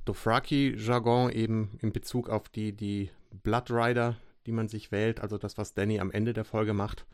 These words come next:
Ähm, da passt das und natürlich passt das, äh, auch zu familiären Bindungen.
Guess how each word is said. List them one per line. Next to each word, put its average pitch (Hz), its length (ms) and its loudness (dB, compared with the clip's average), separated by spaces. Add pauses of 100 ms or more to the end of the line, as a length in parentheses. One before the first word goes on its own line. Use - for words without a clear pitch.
(600)
Ähm, 101 380 0 (800)
da 110 100 2
passt 120 380 0
das 117 120 0
und 113 60 0
natürlich 131 460 4
passt 117 240 -2
das, - 160 -10 (120)
äh, 104 60 0
auch 104 540 2
zu 113 220 -4
familiären 104 800 2
Bindungen. 95 540 0